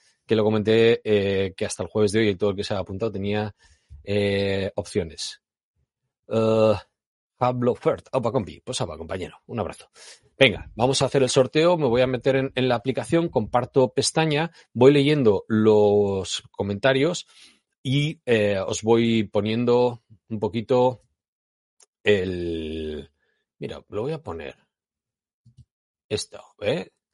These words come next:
Libro, es que para los que estéis en vídeo, que no se diga que no me lo he currado, ¿eh? Jordi, me tienes que dar un tutorial, ¿eh? <laughs> Voy lento. Mira, voy a hacer un poquito de spam. No sé si veis, em,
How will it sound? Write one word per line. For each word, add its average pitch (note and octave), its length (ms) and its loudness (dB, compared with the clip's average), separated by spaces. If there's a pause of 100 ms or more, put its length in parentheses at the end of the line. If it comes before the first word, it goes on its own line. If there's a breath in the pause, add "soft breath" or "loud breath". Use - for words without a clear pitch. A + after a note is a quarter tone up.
(480)
Libro, B2+ 440 -2
es - 140 -14
que E2 140 -12
para - 100 -18
los E2 120 -8
que - 80 -12
estéis - 240 -6
en G#2 80 -2
vídeo, A2+ 320 -2 (920)
que - 100 -12
no F2 60 -8
se G2+ 80 0
diga A2 120 2
que A#2 80 -2
no A2+ 80 0
me G#2+ 80 0
lo F#2+ 60 2
he - 20 -12
currado, F#2 320 -4
¿eh? - 200 -10 (500 loud breath)
Jordi, B2+ 340 4
me A2 140 -2
tienes A#2+ 180 0
que C#3 60 2
dar G#2+ 120 2
un G2+ 80 -4
tutorial, F2+ 400 -2
¿eh? - 180 -8 (200)
<laughs> F#3+ 260 0
Voy A2+ 180 0
lento. G#2 380 -2 (580 loud breath)
Mira, B2 200 6
voy B2 140 8
a D#3+ 60 8
hacer C#3+ 340 6
un C#3+ 160 0
poquito D3 320 4
de B2 80 6
spam. F2+ 420 -4
No C3+ 180 0
sé G3 140 0
si D3 160 0
veis, A#2+ 400 0
em, F#2+ 680 0